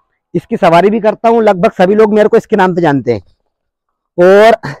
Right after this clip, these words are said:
इससे मैंने एक दिन के अंदर मेरे farm में तीन buffalo एक ही दिन में pregnant हुआ ही है,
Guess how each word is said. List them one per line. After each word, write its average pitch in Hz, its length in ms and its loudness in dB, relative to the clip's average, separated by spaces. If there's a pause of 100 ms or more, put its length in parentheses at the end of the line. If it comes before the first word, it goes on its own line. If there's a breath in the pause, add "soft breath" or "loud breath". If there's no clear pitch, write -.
(1200)
इससे 247 280 -2
मैंने 294 280 0
एक 254 200 2
दिन 262 200 -2
के 247 80 0
अंदर 185 320 -2 (1500)
मेरे 180 300 2
farm 208 280 0
में 240 360 -2
तीन 233 400 -6
buffalo 226 320 0
एक 214 160 4
ही 214 80 -10
दिन 214 80 -6
में 220 120 -6
pregnant 214 320 -8
हुआ 175 180 -4
ही 208 120 -4
है, 220 200 -10